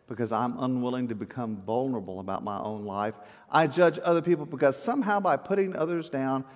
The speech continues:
I think I am lifting myself up. You know, we may be all on the down escalator, but you're going first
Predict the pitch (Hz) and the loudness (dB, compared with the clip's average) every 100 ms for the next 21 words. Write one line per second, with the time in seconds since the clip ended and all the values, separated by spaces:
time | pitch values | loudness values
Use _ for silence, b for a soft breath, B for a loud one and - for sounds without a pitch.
0 | B B 107 139 147 135 117 110 127 113 | B B 2 2 2 -2 2 2 4 2
1 | 107 - 113 107 107 - 104 104 95 90 | -2 -2 -4 -2 -4 -2 -4 -2 -4 -4
2 | - 104 98 - _ _ b b b b | -6 -14 -20 -20 _ _ b b b b
3 | b b 123 120 156 160 160 147 143 135 | b b 2 6 6 8 6 6 8 10
4 | 135 139 123 135 131 117 120 123 110 127 | 10 8 8 6 4 4 6 4 2 -2
5 | - 120 104 98 92 117 113 117 117 110 | 0 2 2 0 -4 -6 -4 -2 -2 -4
6 | 107 - - - | -6 -6 -12 -18